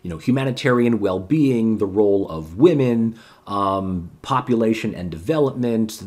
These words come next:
the, um, you know, the, you know, um, the monitoring of narcotics and drugs,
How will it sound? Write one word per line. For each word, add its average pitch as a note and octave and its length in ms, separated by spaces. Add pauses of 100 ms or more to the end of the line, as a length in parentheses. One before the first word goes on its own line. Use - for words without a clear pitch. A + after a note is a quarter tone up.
the, F2 520
um, E2+ 540 (360)
you G#2 80
know, D2+ 120
the, F2+ 240
you G2 140
know, C2+ 80
um, E2+ 300
the F2 220
monitoring G#2+ 640
of E2 100
narcotics F#2+ 680
and D#2+ 160
drugs, C#3 840